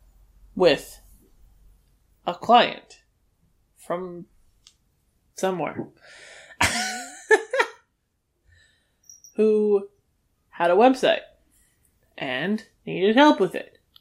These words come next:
And then, client decided, after a little bit of help, that he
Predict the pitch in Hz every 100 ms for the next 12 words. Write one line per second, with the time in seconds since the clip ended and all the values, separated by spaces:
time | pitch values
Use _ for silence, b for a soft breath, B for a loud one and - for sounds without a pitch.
0 | _ _ _ _ _ _ _ _ _ _
1 | _ _ _ _ _ - 208 254 202 226
2 | 262 - _ _ _ - - 214 233 156
3 | 185 - _ _ _ _ - - 143 110
4 | 107 185 - - 139 - 160 160 160 165
5 | 160 165 175 170 - 139 190 - - b
6 | b b b b b - 170 - 285 226
7 | 196 208